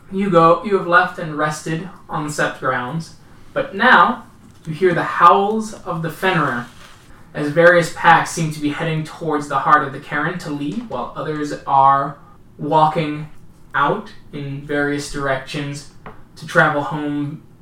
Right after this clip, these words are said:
either via Umbra or Physical World, depending on how far their Sept is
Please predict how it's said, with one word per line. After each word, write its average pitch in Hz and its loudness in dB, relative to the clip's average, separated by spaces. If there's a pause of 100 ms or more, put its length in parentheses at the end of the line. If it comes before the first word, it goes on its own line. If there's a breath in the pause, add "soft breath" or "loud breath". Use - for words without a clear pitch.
either 156 -4
via 143 -4
Umbra 156 -4
or 139 -6
Physical 151 -6
World, 139 -6
depending 160 -6
on 143 -8
how 139 -8
far 139 -4
their 127 0
Sept - -8
is - -16